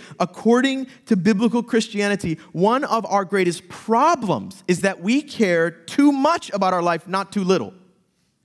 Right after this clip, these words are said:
And this is why Jesus says to the rich young ruler who had everything, "Okay,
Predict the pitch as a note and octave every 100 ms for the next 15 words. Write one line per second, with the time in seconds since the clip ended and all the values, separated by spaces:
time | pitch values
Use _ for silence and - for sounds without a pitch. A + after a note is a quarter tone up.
0 | _ _ _ _ _ _ _ _ _ _
1 | _ _ _ D#3+ G#3+ G#3 G3+ E3+ A#3 G3
2 | A#3 G#3+ G3+ F#3 F3 G3 F#3+ F#3 F3 A3
3 | F3+ F3+ E3+ F#3 A3 G3 D3+ B2+ - -
4 | E3+ A3+ F3